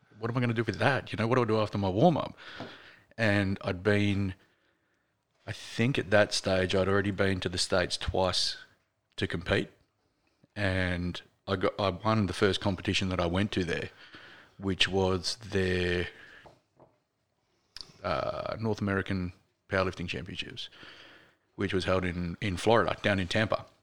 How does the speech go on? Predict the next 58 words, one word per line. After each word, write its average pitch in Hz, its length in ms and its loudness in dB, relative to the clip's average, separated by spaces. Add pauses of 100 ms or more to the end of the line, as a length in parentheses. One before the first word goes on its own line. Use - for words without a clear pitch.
It 110 60 -4
was, 95 120 2 (140)
oh, 98 280 -2 (300)
beautiful 104 340 2
place, 90 260 -2
stunning 101 300 0
place. 92 280 -2
Absolutely 98 480 0
loved 90 260 0
it 85 100 0
there. 92 180 -2 (720)
They 95 100 0
treated 92 340 2
you 90 60 -2
like 90 200 -2
a 90 40 -14
king. 95 280 0
And, 92 100 0
and 101 280 2
I 101 40 6
was 95 160 2
like, 95 180 2
"Oh, - 140 2
I - 40 6
might, 101 260 2 (500)
I 120 60 -2
might 160 180 -2
be 90 120 0
okay 87 280 -2
at 73 80 -6
this 85 140 -4
stuff." 107 340 -2
Like, 90 220 -2 (160)
the - 80 -6
guy 98 180 4
that 92 120 2
I 90 80 2
went 92 220 0
with, 101 240 -2
Big 98 160 -4
Matt, 104 280 2 (1000)
um, 90 400 0
we, 98 240 -2
we 101 100 0
became 90 360 0
really, 95 220 2
really 90 240 0
good 90 180 -2
friends, 87 340 0
and 90 100 -2
we 90 60 -2
went 87 180 0
and 90 80 -2
we 87 80 -4
travelled 90 340 2
a - 20 -4
bit 87 140 -4
together. 87 320 -2